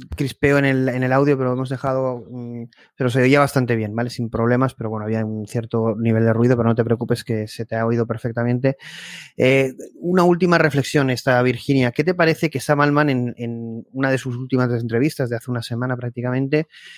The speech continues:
comentara que había que establecer lo que una agi, no un chat G P T, un modelo de lenguaje, una inteligencia artificial. Estamos hablando de una agi, de una inteligencia artificial general, eh, eh,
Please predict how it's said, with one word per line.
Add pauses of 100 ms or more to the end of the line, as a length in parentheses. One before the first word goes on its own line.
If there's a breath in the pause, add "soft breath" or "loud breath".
(200 loud breath)
comentara
que
había
que
establecer
lo
que
una
agi,
no
un
chat
G
P
T,
un
modelo
de
lenguaje,
una
inteligencia
artificial.
Estamos
hablando
de
una
agi,
de
una
inteligencia
artificial
general, (600 soft breath)
eh, (200)
eh,